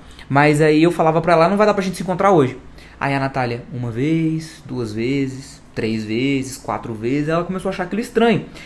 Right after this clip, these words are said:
E pior, ela não sabia o que tava acontecendo, então ela começou a achar que eu tava rejeitando ela. Ela começou a achar que eu não queria estar com ela.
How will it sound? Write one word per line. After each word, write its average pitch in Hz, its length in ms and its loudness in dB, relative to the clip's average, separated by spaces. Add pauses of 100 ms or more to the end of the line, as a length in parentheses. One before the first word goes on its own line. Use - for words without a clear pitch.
(100)
E 185 80 -6
pior, 196 540 6 (200)
ela 202 180 4
não 220 100 2
sabia 165 220 2
o - 20 -10
que - 60 -12
tava 131 160 -2
acontecendo, 147 540 -4
então 160 160 -2
ela 165 140 2
começou 160 320 -4
a 127 40 0
achar 185 300 -2
que - 80 -6
eu 175 60 -2
tava 175 200 0
rejeitando 190 500 2
ela. 180 300 4 (300)
Ela 147 160 4
começou 160 280 0
a 165 40 4
achar 165 260 0
que 185 220 -8 (280)
eu 180 380 6
não 214 280 0
queria 262 440 4 (300)
estar - 460 -2
com 254 220 4
ela. 220 320 8